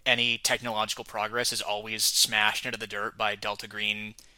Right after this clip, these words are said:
killing the first caveman to invent fire, what if instead we do assume that a setting changes radically as a result of a technological discovery in that, that is made public?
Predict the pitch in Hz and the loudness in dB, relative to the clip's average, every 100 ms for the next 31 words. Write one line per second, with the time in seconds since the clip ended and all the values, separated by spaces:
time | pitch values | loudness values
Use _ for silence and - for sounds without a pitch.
0 | - - 135 117 113 - 113 - 113 110 | -10 -2 -2 -2 -6 -8 -4 -4 -4 -2
1 | 110 110 110 113 107 104 113 107 113 156 | 0 0 -2 -4 -4 -4 2 4 4 2
2 | - - 120 131 147 - - 135 - 127 | -4 -12 -2 4 4 2 0 4 6 6
3 | 120 120 120 104 120 120 123 110 - 127 | 4 2 -6 -6 -6 -6 -6 -2 0 0
4 | 117 110 110 107 113 107 - _ _ - | -2 -8 -10 -4 -2 -2 -4 _ _ -4
5 | 110 104 104 - - 110 113 110 110 - | -4 -4 -2 2 4 4 0 -2 -8 -16
6 | _ - - _ - 135 117 120 120 113 | _ -20 -20 _ 0 2 2 0 -2 -2
7 | - 110 107 107 - 107 104 98 104 110 | 0 4 4 4 0 -4 -2 -2 -2 -4
8 | 107 104 104 101 - 104 101 101 - 104 | -6 -4 -4 -6 -6 -6 -4 -4 -4 -4
9 | 104 95 90 107 110 - 92 - - - | -4 -6 -6 -6 -2 -2 -2 -8 -18 -16
10 | 120 113 110 107 - _ - _ - 131 | -10 -8 -10 -14 -18 _ -20 _ -18 -6
11 | 120 117 113 110 117 113 123 107 - - | -4 -2 -4 -2 0 0 -2 -6 -10 -16